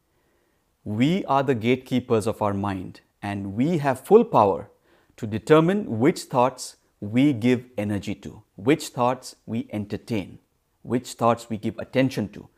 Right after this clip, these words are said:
That is completely in our control. In other words,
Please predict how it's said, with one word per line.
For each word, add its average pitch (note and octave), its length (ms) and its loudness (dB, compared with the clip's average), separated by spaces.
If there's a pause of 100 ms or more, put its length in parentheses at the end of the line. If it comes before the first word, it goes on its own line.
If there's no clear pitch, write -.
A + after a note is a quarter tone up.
(260)
That A#2 220 0
is A2+ 140 -6
completely B2 840 -4 (340)
in A2+ 300 -2
our F#2+ 200 -4
control. F#2 480 -10 (300)
In A#2+ 100 0
other C#3 200 8
words, A2 360 4